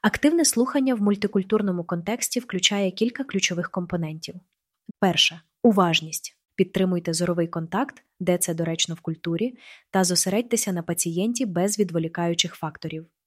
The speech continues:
Використовуйте мову тіла, таку як кивання або легкий нахил вперед, щоб показати зацікавленість. Уникайте перебивання або завершення речень пацієнта. Друге уточнення.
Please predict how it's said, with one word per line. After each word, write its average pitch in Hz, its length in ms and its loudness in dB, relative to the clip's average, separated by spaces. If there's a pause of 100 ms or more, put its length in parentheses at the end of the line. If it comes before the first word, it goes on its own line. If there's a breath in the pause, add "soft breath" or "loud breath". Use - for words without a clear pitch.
(280)
Використовуйте 214 760 4
мову 202 360 2
тіла, 170 520 -2 (100)
таку 180 220 0
як 175 200 2
кивання 196 640 0 (280 loud breath)
або 185 200 4
легкий 185 340 0
нахил 180 300 -2
вперед, 175 560 -2 (160 soft breath)
щоб 220 240 2
показати 196 520 0
зацікавленість. 175 960 -2 (380)
Уникайте 220 480 4
перебивання 190 800 0
або 185 200 2
завершення 180 600 0
речень 170 340 0
пацієнта. 175 680 -2 (540 loud breath)
Друге 226 300 8
уточнення. 175 680 2